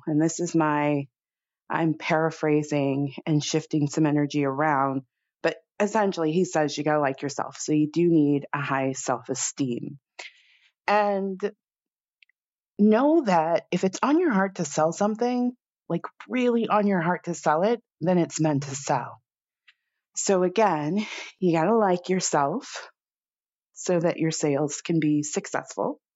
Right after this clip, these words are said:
You have to like the job of selling. Find a way, find some way. And you also have to like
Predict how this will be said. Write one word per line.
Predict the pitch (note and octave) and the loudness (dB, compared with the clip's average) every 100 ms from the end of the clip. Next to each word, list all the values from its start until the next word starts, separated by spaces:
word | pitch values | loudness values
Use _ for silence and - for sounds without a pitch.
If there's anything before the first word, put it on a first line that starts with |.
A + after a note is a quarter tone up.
| _ _ _ _ _ - | _ _ _ _ _ -2
You | F3+ F#3 F3+ | 2 4 2
have | E3+ E3+ - | 2 -2 -2
to | F#3+ | 0
like | E3+ D#3 D#3 - - | 2 0 -2 -12 -6
the | F#3 | -2
job | E3+ A3 D#4 C#4 D3 D3 G#3 - - | 0 0 2 2 0 0 -2 -4 -2
of | E3+ | -2
selling. | - D#3+ D3 D3+ A#3+ C4 _ _ _ _ - | -2 0 0 2 0 -2 _ _ _ _ -6
Find | C#3+ D3+ | -2 0
a | E3+ | 2
way, | F#3+ G3+ F3 A#3+ - | 2 2 0 -2 -4
find | E3+ D#3+ D#3 | -2 -2 -2
some | E3 F3+ | -2 0
way. | G3+ D3+ D#3+ A#3+ - - _ _ - | 0 0 0 -6 -14 -20 _ _ -2
And | F3+ | 2
you | F#3+ F#3 | 4 4
also | F#3 F#3+ F#3 | 2 0 2
have | F3+ - | 0 -2
to | F3+ | 0
like | E3+ | 0